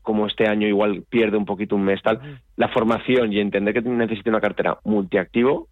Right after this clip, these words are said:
es el único, la única respuesta que le puedo dar. Porque es que incluso aunque nos vayamos a alternativos, a multiestrategia, a retorno absoluto,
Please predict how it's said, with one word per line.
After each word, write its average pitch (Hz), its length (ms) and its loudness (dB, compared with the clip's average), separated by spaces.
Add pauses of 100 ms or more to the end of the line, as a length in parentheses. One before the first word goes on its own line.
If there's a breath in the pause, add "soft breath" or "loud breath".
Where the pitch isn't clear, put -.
es 127 160 0 (140)
el 113 180 2
único, 98 640 0
la 110 160 0
única 139 300 0
respuesta 135 400 -4
que 104 80 -2
le 92 80 0
puedo 90 240 0
dar. 80 220 -2 (420 loud breath)
Porque 120 260 2
es 113 80 -2
que - 80 -2
incluso 110 320 0
aunque 107 140 0
nos 104 100 -2
vayamos 123 240 2
a 180 40 2
alternativos, 104 800 0
a 98 40 -2
multiestrategia, 95 800 -2
a - 20 2
retorno 101 280 -2
absoluto, 98 480 0